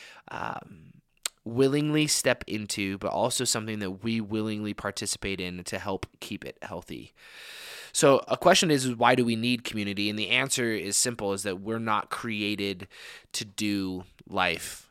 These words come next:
alone. That from the very beginning, we were not created to do life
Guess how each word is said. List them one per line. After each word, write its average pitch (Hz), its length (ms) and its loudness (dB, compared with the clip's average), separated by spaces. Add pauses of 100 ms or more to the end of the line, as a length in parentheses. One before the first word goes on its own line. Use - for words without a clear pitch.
alone. 90 380 -2 (300)
That 107 140 0
from 120 240 -2
the 113 100 -2
very 120 500 2
beginning, 113 800 -4 (600)
we 123 200 2
were 123 160 2
not 107 280 0
created 95 720 -2
to 113 100 -8
do 95 440 -4 (200)
life 85 480 -6